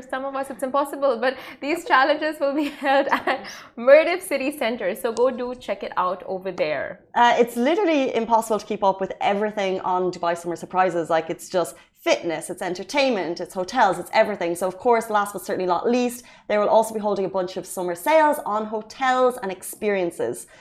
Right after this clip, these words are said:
Speaker 2: This is very, very cool. We're talking about deals off. Book this summer in Omani Hotel Dubai, and actually you'll get free access to Dubai Aquarium, an underwater zoo, V R park, and the Burj Khalifa at the top.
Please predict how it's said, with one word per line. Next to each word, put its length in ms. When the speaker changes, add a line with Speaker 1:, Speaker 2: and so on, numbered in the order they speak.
Speaker 2:
This 220
is 80
very, 220
very 140
cool. 200
We're 200
talking 180
about 220
deals 340
off. 400
Book 200
this 160
summer 220
in 160
Omani 320
Hotel 300
Dubai, 480
and 160
actually 240
you'll 200
get 140
free 240
access 680
to 100
Dubai 260
Aquarium, 460
an 60
underwater 420
zoo, 480
V 140
R 160
park, 360
and 160
the 40
Burj 240
Khalifa 240
at 40
the 60
top. 260